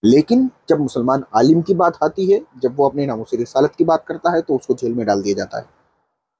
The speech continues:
ये है आज़ादी, इसे कहते हैं आज़ादी। किसी को मर्डर के केस में जेल में डाल दिया जाएगा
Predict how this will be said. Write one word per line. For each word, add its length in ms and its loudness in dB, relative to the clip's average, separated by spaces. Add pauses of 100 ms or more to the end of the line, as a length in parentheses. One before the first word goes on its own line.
(520)
ये 240 4
है 180 2 (100)
आज़ादी, 440 0 (1160)
इसे 180 2
कहते 260 0
हैं 200 -2
आज़ादी। 400 -2 (760)
किसी 240 -2
को 300 2 (280)
मर्डर 240 -4
के 200 0
केस 240 -2
में 120 -2
जेल 220 4
में 120 2
डाल 140 4
दिया 160 2
जाएगा 300 2